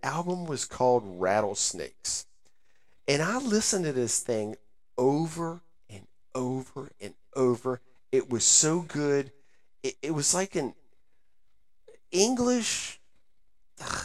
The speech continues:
I wanna say, like, pop sound, but it had a country feel to it.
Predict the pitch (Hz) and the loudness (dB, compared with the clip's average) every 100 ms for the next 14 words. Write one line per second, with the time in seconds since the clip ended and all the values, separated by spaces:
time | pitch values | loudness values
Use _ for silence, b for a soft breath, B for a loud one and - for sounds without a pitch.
0 | - 165 180 196 180 - 175 170 143 123 | -2 -2 0 2 2 4 2 2 4 2
1 | 110 - - - - - - 165 180 220 | 2 -14 -20 -20 -20 -4 -2 4 4 4
2 | - - 214 208 208 214 214 170 147 131 | 4 4 6 4 2 0 0 0 2 2
3 | 165 139 - - 175 196 - 220 202 175 | 0 -2 -2 0 2 2 0 -2 -4 -6
4 | - 170 175 202 214 - 220 214 220 202 | -6 -4 0 2 2 0 0 2 2 2